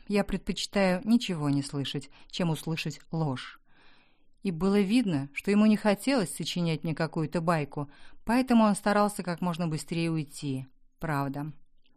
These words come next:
«Чёрт, я понимаю, как это выглядит, но не могу тебе объяснить. Может быть, как-нибудь потом».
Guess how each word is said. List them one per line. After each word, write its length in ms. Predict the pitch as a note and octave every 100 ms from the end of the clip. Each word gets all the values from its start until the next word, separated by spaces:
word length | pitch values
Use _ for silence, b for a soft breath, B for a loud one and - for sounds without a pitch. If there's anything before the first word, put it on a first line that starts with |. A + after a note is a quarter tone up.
| b b b b b
«Чёрт, 400 | - G#3 F3 - -
я 100 | F#3
понимаю, 400 | F3+ G3+ A3+ B3+
как 180 | F#3+ E3
это 160 | - F3
выглядит, 540 | B3+ F#3+ C#3+ C#3+ - b b b -
но 100 | G#3+
не 100 | A3
могу 240 | A3 G#3+
тебе 240 | G3+ F3 E3+
объяснить. 600 | D3+ E3 - F3 C#3+ - b b b _
Может 200 | G3+ G3+
быть, 160 | F#3 -
как-нибудь 420 | G#3+ G3+ G#3 -
потом». 520 | G3 G3 E3 C#3 C3